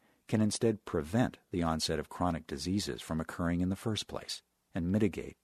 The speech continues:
or heal trauma. Doctor Gordon began to take these practices to some of the world's most dangerous and traumatized places where people were trying to rebuild their lives. He and his trainers have gone into war zones and disaster areas,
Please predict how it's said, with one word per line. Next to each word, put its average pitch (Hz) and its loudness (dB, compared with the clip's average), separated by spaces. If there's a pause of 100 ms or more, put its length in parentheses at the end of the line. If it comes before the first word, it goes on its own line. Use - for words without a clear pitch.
(100)
or 78 2
heal 76 0
trauma. 87 -2 (580)
Doctor 131 6
Gordon 98 8
began 78 2
to 76 -2
take - 0
these 85 0
practices 85 0
to - -6
some 104 2
of 98 0
the 92 6
world's 87 4
most 85 -2
dangerous 110 2
and 80 0
traumatized 87 0
places - -6 (220)
where 87 2
people 107 2
were 92 0
trying 87 0
to 78 -4
rebuild 76 -2
their 69 -4
lives. 65 -8 (400)
He 135 2
and 139 6
his 120 4
trainers 69 -2
have 82 -4
gone 131 6
into 131 4
war 101 6
zones 67 -4
and 76 0
disaster 90 0
areas, - -8